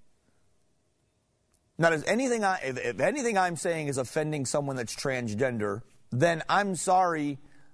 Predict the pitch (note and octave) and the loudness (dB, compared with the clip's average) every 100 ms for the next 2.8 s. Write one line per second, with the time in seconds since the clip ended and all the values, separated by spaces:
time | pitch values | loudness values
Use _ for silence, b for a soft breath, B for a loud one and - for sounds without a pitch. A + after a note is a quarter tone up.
0 | b - A2+ D3 C#3 - A2 D3 G#3 G3 | b -4 4 4 4 -2 0 4 6 6
1 | E3+ - - G3+ E3 B2+ A#2+ B2 - C3 | 2 -2 -2 0 0 0 -2 -6 -2 -2
2 | C#3 C#3+ E3+ E3+ E3+ F3+ C3 | 2 4 6 4 2 0 -2